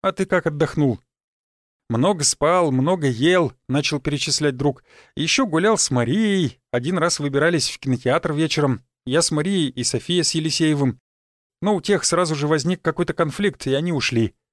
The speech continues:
Мария потом очень переживала, звонила сестре постоянно". Да уж, отношения у тех двоих явно не ладятся. Я сам относился к Софии с интересом, но мне очень не нравились ее бесконечные обманы в попытке завязать со мной отношения.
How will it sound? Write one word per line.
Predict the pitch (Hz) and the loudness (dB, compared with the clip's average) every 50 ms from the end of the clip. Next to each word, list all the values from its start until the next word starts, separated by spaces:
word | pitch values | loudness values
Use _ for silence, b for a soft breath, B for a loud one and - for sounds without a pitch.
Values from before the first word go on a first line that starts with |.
| _ _ - | _ _ -2
Мария | 185 214 214 208 156 | 0 2 2 2 2
потом | - - - 160 147 151 | 0 0 -2 0 0 0
очень | 147 - 151 147 | 0 0 0 0
переживала, | 127 160 151 147 123 147 160 175 180 151 123 | 0 0 -2 0 -2 0 2 2 2 2 2
звонила | - 127 147 170 185 175 143 | 0 0 0 0 0 0 -2
сестре | 120 - - 143 - - 165 160 | -2 -2 -2 -4 -2 -2 -2 -2
постоянно". | - - - - 123 113 107 101 92 - _ _ _ _ _ _ _ b b b b b b b b b | -2 -4 -2 0 0 0 0 -2 -6 -8 _ _ _ _ _ _ _ b b b b b b b b b
Да | - 127 147 170 | -2 0 2 2
уж, | 165 147 - - - - - _ _ - | 2 2 0 -2 -4 -4 -10 _ _ -6
отношения | 131 127 - 139 123 - - 185 175 170 160 | -6 -4 -2 -2 -2 0 0 0 0 0 0
у | 147 | -2
тех | - - 151 123 | -2 -4 -4 -4
двоих | 117 127 147 156 151 - - | -2 0 0 0 0 -2 0
явно | 127 131 131 127 135 | 0 0 2 2 0
не | 139 143 147 | 0 2 2
ладятся. | 139 120 107 101 110 - - - - 101 80 - _ _ _ _ _ _ _ _ _ | 2 2 0 0 -2 -2 -2 -2 -4 -4 -6 -8 _ _ _ _ _ _ _ _ _
Я | - 160 180 | -4 -2 0
сам | - - 226 190 | 0 0 0 0
относился | 139 - - 131 - - 165 143 - 147 | -2 -2 -4 -2 0 0 0 0 0 -2
к | - | -2
Софии | - 156 143 - 180 160 | -2 -4 -4 -2 -2 -2
с | 135 - | -2 -2
интересом, | 151 143 - 185 190 160 - - 123 95 - - _ _ _ _ _ _ _ - | -4 -4 0 0 2 2 2 0 -2 -4 -6 -8 _ _ _ _ _ _ _ -2
но | 139 160 | 0 0
мне | 165 165 170 175 | 2 2 2 2
очень | 175 165 - - 160 160 | 0 0 0 -2 -2 -2
не | 160 156 | -2 0
нравились | 160 175 190 190 160 143 127 - - | 0 0 2 2 0 0 -2 -2 -4
ее | 139 147 147 147 147 | -4 -2 -2 -2 -2
бесконечные | 135 131 - - 147 156 165 151 - - 156 147 | -2 -2 -4 -2 -2 -2 -2 -2 -2 -2 0 0
обманы | 147 139 139 170 196 190 160 123 | 0 0 0 0 0 0 0 -2
в | - | -4
попытке | - - - 180 143 - - 147 | -8 -8 -8 -8 -8 -6 -6 -4
завязать | 120 143 143 135 120 143 156 151 - | -2 -2 -2 0 0 -2 -2 0 -2
со | - | -2
мной | 139 147 151 151 | -2 0 -2 -2
отношения. | 143 - 160 151 - - 131 104 101 98 82 | -2 -4 -6 -6 -2 -2 -2 0 0 -2 -6